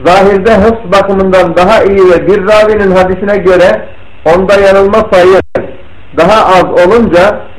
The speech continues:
çok kimsenin rivayet ettiği hadis onlardan daha genç olan birinin hadisine nispetle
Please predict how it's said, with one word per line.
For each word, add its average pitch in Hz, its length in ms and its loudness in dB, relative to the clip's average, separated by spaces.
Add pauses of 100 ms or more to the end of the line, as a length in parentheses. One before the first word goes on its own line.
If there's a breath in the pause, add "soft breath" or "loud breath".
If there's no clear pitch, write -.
(240)
çok 220 260 -2
kimsenin 190 460 0
rivayet 190 520 2
ettiği 175 300 0
hadis 165 360 0 (600)
onlardan 185 600 2
daha 190 200 2
genç 175 360 0
olan 160 320 2
birinin 180 320 2
hadisine 175 520 0
nispetle 190 760 -2